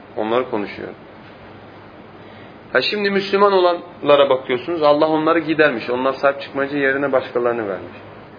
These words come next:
Çocuklara çikolata alacak, verecek hesapta. Bayram günü pintiliğinden şu ülkenin kırmızı çikolataları yok mu? On tane,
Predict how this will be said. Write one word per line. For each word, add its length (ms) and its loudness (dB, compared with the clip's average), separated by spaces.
Çocuklara 520 2
çikolata 500 2
alacak, 380 0
verecek 320 0
hesapta. 640 0
Bayram 380 6
günü 300 -2
pintiliğinden 760 2
şu 140 0
ülkenin 560 2
kırmızı 440 0
çikolataları 680 4
yok 240 0
mu? 60 4
On 260 2
tane, 380 2